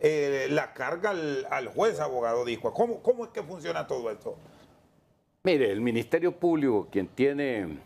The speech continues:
Speaker 2: la acción penal, promueve los requerimientos fiscales. Esos requerimientos fiscales van a un juez, dependiendo del tipo de delito, a qué tipo de juez llega. El juez lo conoce, el juez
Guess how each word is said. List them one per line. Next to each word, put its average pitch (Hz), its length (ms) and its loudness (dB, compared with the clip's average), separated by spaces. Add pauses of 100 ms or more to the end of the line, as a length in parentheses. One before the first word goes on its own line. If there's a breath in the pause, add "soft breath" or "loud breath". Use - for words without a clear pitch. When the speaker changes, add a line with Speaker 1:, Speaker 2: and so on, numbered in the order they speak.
(1600)
Speaker 2:
la 98 100 4
acción 120 280 0
penal, 135 340 0 (1500)
promueve 160 760 2 (460)
los 156 180 6
requerimientos 104 560 -2
fiscales. 76 400 -6
Esos 139 160 4
requerimientos 127 560 -2
fiscales 110 400 -2
van 104 120 2
a 110 40 -2
un 110 140 -2
juez, 123 360 2
dependiendo 95 500 0
del 98 100 -2
tipo 95 320 -2
de 85 80 2
delito, 113 640 -2 (300)
a - 120 -2
qué 92 140 0
tipo 82 320 2
de 69 60 0
juez 80 200 2
llega. 143 360 2 (460 loud breath)
El 87 100 4
juez 98 240 4
lo 110 160 2
conoce, 135 420 0
el 87 120 4
juez 110 420 2